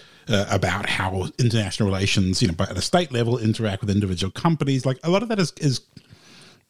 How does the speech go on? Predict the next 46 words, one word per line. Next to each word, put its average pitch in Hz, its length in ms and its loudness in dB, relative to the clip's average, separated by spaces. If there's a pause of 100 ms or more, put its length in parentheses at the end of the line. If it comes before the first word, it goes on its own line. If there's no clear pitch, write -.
not 151 360 0
really 127 320 0
kept - 320 -4
up - 180 -2
with 113 120 -2
the - 60 -6
pace 113 300 0
of 95 80 -2
what 107 120 -2
the 101 60 -6
modern 101 260 2
world 101 260 0
looks 101 240 -4
like. 90 180 -8
And, 95 320 2
um, 92 340 0
the, 101 80 -6
you 123 180 0
know, 92 80 -4
the 113 100 -2
argument 110 340 0
about 95 160 -2
whether, 98 400 0 (260)
uh, 98 80 -2
I 98 100 -2
think 170 140 2
they, 110 80 2
the 110 120 -2
court 120 240 0
ended 104 140 -2
up 107 100 0
saying 98 220 2
in 92 60 0
the 90 40 -4
case 92 260 0
of 107 60 -8
Mondelez 143 400 2
that 110 120 -6
they 104 140 0
were, 98 400 2 (300)
you 123 100 2
know, 90 120 0
sort - 160 0
of - 80 -4
collateral 107 680 2
damage 92 600 0